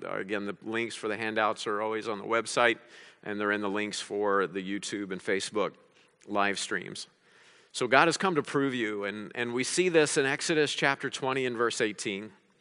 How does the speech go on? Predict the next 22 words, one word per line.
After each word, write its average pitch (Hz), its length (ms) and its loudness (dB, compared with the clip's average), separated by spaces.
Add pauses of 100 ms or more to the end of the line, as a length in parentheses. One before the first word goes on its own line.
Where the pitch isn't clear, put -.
(440)
where 135 220 6
the 120 100 2
people, 135 580 0
all 156 320 4
the 156 120 0
people, 120 400 -2
saw 123 440 4
the 107 140 -2
thunderings 156 640 0
and 123 180 -4
the 117 60 2
lightnings 113 600 0 (120)
and 113 120 -6
the 110 60 -2
noise 120 280 -2
of 143 60 -6
the 143 60 -2
trumpet 127 380 -2 (960)
and 104 140 -4
the 101 40 -4
mountain 139 300 0
smoking. 120 540 -2